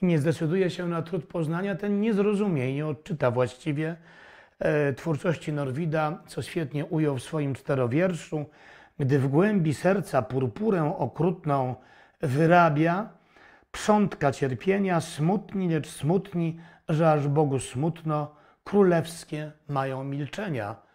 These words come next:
Był bowiem Norwid także milczem, mistrzem przemilczeń. Czytelnik, odbiorca musiał dopowiadać sobie treści zawarte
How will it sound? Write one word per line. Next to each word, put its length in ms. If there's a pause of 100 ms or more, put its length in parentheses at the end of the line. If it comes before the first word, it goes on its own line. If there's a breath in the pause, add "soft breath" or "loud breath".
(180 soft breath)
Był 180
bowiem 420
Norwid 500
także 400
milczem, 540 (440 soft breath)
mistrzem 500
przemilczeń. 880 (720 soft breath)
Czytelnik, 640
odbiorca 540
musiał 360
dopowiadać 680
sobie 520 (520 soft breath)
treści 600
zawarte 720